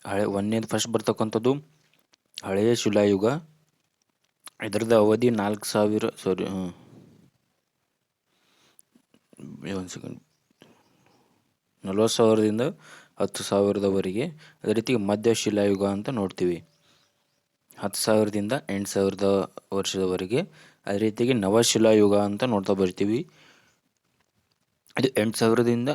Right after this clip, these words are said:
ನಾಲ್ಕು ಸಾವಿರ ಅವಧಿಯವರೆಗೆ. ಇನ್ನು ಲೋಹಯುಗ ಅಂತ ನೋಡ್ತಾ ಬರೋದಾದ್ರೆ ಮೆಟಲ್ ಏಜ್ ಅಂತ ಕರಿತೀವಿ. ಇದು ನಾಲ್ಕು ಸಾವಿರದಿಂದ ಆರಂಭವಾಗಿ ಸಾವಿರದವರೆಗೆ ಮುಕ್ತಾಯವಾಗ್ತದೆ ಅಂತ ನೋಡ್ತೀವಿ.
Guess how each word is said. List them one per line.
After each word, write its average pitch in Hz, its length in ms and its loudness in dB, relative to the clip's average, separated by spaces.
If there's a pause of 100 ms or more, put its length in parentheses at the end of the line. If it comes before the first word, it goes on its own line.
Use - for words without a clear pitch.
ನಾಲ್ಕು 104 280 0
ಸಾವಿರ 104 380 2
ಅವಧಿಯವರೆಗೆ. 101 600 2
ಇನ್ನು 104 240 -2
ಲೋಹಯುಗ 110 560 4
ಅಂತ 110 220 -2
ನೋಡ್ತಾ 107 300 0
ಬರೋದಾದ್ರೆ 98 480 0
ಮೆಟಲ್ 104 420 -2
ಏಜ್ 104 180 0
ಅಂತ 101 160 -6
ಕರಿತೀವಿ. 120 540 -4 (340)
ಇದು 117 80 0
ನಾಲ್ಕು 104 300 -2
ಸಾವಿರದಿಂದ 110 580 -2 (1900)
ಆರಂಭವಾಗಿ 107 800 2 (340)
ಸಾವಿರದವರೆಗೆ 107 760 4 (400)
ಮುಕ್ತಾಯವಾಗ್ತದೆ 98 640 0
ಅಂತ 101 140 -8
ನೋಡ್ತೀವಿ. 101 600 -2